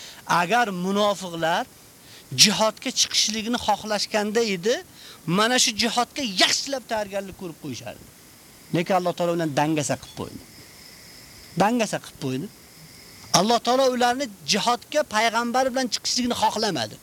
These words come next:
O'tqizib qo'ydi, "O'sha o'tirganlar bilan o'tiraveringlar sizlar." Bu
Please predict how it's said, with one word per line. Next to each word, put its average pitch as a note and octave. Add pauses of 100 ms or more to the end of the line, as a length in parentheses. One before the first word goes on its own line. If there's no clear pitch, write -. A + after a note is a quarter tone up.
(600)
O'tqizib F#3
qo'ydi, D3
"O'sha C3+
o'tirganlar D#3
bilan D3
o'tiraveringlar B2+
sizlar." F2+ (1900)
Bu -